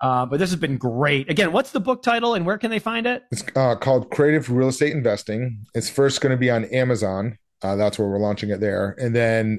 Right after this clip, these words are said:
Speaker 2: uh, from there, we'll see about putting it into other stores and whatnot. But that's what it's called, uh,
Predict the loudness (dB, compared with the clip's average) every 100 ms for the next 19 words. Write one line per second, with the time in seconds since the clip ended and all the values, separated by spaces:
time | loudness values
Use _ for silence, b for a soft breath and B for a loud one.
0 | -2 -2 -2 -2 0 2 2 0 0 -2
1 | 0 -2 -2 -6 -4 -6 -6 -4 -4 -4
2 | -4 -2 -2 -2 -4 -6 -6 -6 -2 -2
3 | -2 -6 -6 -4 -2 -2 -6